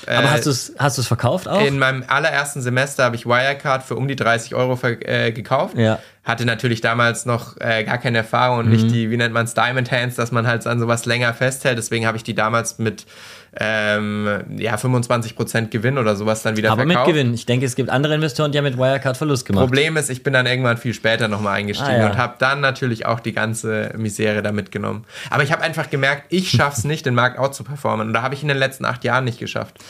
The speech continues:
Speaker 2: Sag mal, ähm, ich weiß nicht, ob's Munger oder, oder, ähm, äh, wie heißt der andere? Ich hab's vergessen.
Speaker 1: Buffett, nee.
Speaker 2: Buffett war, ja.
Speaker 1: Ja.
Speaker 2: Ähm,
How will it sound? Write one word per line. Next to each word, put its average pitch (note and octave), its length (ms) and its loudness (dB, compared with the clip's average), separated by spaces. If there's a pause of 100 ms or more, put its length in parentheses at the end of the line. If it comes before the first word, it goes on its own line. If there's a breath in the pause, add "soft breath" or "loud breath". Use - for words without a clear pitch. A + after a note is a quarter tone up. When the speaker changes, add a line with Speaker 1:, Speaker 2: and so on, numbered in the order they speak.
(160 loud breath)
Speaker 2:
Sag A2+ 260 0
mal, A2 280 2
ähm, G#2 200 0
ich G#2 100 -4
weiß A2+ 140 0
nicht, B2 100 -2
ob's G#2+ 140 -4
Munger B2+ 300 2
oder, G#2+ 320 0
oder, F#2+ 340 -2
ähm, F#2+ 340 -2
äh, F#2 340 -2 (220)
wie G2+ 140 -4
heißt A2 200 -4
der E2 60 -8
andere? A#2 300 0 (120)
Ich - 60 -20
hab's F2 140 -16
vergessen. E2 400 -12 (400)
Speaker 1:
Buffett, A2+ 440 0
nee. G#2+ 80 -6
Speaker 2:
Buffett A#2 260 2
war, B2+ 160 6
ja. A2+ 60 6
Speaker 1:
Ja. B2 180 0 (380 loud breath)
Speaker 2:
Ähm, G#2 420 2